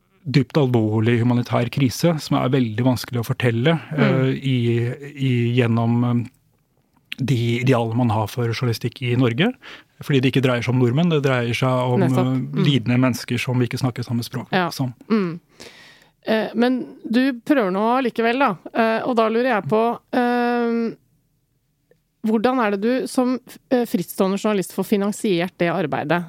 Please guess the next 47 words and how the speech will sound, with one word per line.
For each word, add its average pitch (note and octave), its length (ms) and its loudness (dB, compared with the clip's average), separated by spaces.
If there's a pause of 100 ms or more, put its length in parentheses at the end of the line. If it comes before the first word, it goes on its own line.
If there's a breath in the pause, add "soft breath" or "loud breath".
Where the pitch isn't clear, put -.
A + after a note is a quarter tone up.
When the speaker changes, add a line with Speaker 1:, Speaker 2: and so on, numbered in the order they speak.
Speaker 2:
Altså G#3 240 -2
bare G#3+ 140 2
sånn G3 200 0
helt, E3 320 -4
eh, D#3 280 -2
helt F#3+ 200 -2
konkret. - 680 -2 (320 soft breath)
Fordi A3+ 260 0
du A#3+ 420 0
reiser F#3 360 -2
jo G3+ 60 0
da F#3+ 640 0
mer F#3+ 140 0
eller F3+ 160 -2
mindre E3 120 -2
for G3+ 140 -2
egen D#3 240 -2
regning D#3+ 420 0
og G#3+ 140 -2
holder G3+ 180 0
på D3+ 160 -4
med D#3+ 100 -2
prosjekter F#3 380 -2
som G3+ 160 0
tar F#3 160 0
ganske F#3+ 240 -2
lang E3+ 260 -2
tid. D#4 240 0 (340 soft breath)
Speaker 1:
Mm. D3 100 4
Speaker 2:
Hvordan D4 200 2
er A#3 120 0
det A#3 80 -2
man, D4 240 0
eh, C#4+ 380 -2
klarer C#4+ 240 0
å A3+ 40 -8
finansiere C4+ 400 0
den B3 160 0
type B3 220 -4
journalistikk B3 420 -2
da? A#3 200 0 (2000 soft breath)
Speaker 1:
Ja, F3+ 140 0
jeg, G3 220 2 (100)
jeg E3+ 80 6
har F#3+ 80 4
jobbet C#3+ 240 2
sånn D#3+ 220 0